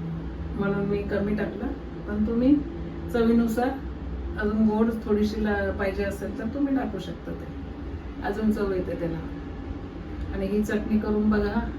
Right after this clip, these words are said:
खूप छान मस्त. दोन तीन महिने ही चटणी बाहेर जरी ठेवली तरी टिकते, पण फ्रीजमध्ये ठेवा थंड झाल्यानंतर आणि कमेंटद्वारे सांगा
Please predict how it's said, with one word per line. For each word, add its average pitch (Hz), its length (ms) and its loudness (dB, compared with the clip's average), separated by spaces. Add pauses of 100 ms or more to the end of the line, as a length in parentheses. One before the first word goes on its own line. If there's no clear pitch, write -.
(760)
खूप 208 260 -2
छान 202 540 -2
मस्त. 208 280 -4 (1080)
दोन 233 340 6
तीन 254 160 8
महिने 240 300 6
ही 226 180 4
चटणी 220 440 4
बाहेर 208 480 2
जरी 226 220 4
ठेवली 208 360 0
तरी 226 220 2
टिकते, 214 300 -2 (1120)
पण 214 160 2
फ्रीजमध्ये 226 560 4
ठेवा 196 200 0 (460)
थंड 196 160 0
झाल्यानंतर 185 680 0 (1040)
आणि 190 500 -4 (680)
कमेंटद्वारे 202 560 2
सांगा 190 440 -4